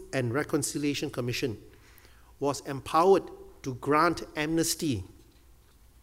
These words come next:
under certain conditions,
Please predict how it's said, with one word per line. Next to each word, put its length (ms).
under 280
certain 340
conditions, 720